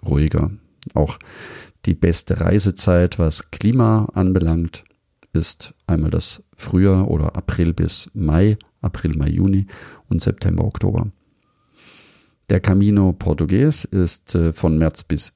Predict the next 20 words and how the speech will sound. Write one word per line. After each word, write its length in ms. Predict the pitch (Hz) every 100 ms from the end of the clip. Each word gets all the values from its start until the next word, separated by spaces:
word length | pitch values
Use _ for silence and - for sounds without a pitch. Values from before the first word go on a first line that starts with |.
| _
Juli 480 | - 90 107 117 117 -
gut, 520 | - 104 104 - - -
ähm, 460 | 90 90 87 87 - _ _ _ _ - -
zu 180 | - 92
laufen 600 | 87 85 87 - 85 82
und 420 | - 82 80 -
auch, 380 | 80 76 78 - - - - - _ _ -
äh, 240 | 87 80
im 160 | - 87
Herbst. 640 | 87 76 - - - - - - _ _
Camino 380 | - 98 110 101
del 140 | 92
Norte 640 | 92 110 117 - 110 107 104 131
ebenfalls, 880 | 120 135 117 107 110 107 - - - _ _ _ _ -
April, 600 | 76 - 90 101 107 101 - - - - - _ _ _ _
ähm, 440 | 110 90 87 85 87
kann 140 | - 87
man 120 | 85
dort 180 | 78 -
beginnen 520 | - 107 110 113 104